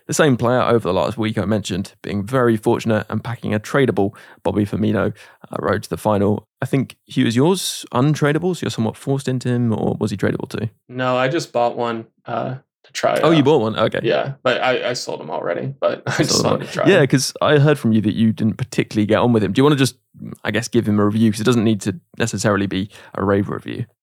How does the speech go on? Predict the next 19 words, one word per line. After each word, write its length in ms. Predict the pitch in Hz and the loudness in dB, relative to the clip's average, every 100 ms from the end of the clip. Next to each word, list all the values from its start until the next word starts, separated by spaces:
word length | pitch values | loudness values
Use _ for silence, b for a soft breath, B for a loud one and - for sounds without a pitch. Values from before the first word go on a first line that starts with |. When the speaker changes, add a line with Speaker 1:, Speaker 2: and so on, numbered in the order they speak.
| _ - | _ -8
Speaker 2:
Yeah, 240 | 226 180 123 | -2 -2 0
I 60 | |
mean, 180 | 139 139 | -2 -2
he 120 | 151 | -2
was 220 | 208 131 - | -2 -2 0
definitely 400 | 139 139 139 117 | -2 -2 -4 -4
good, 360 | 117 120 117 | -2 -2 -2
but 140 | 120 117 | -4 -4
just 220 | 123 - | -4 0
for, 80 | 123 | 0
like, 180 | 117 | 0
a 60 | 117 | -4
million 480 | 117 117 117 117 117 | -2 -2 -2 -4 -6
coin 380 | - 117 113 120 | -4 -2 -4 -4
card, 480 | 117 113 113 117 | 0 0 0 -4
he 140 | - 127 | 0 0
just 200 | 135 - | 2 2
felt 300 | 113 117 | 2 4
Speaker 1:
Mm. 60 | 110 | 2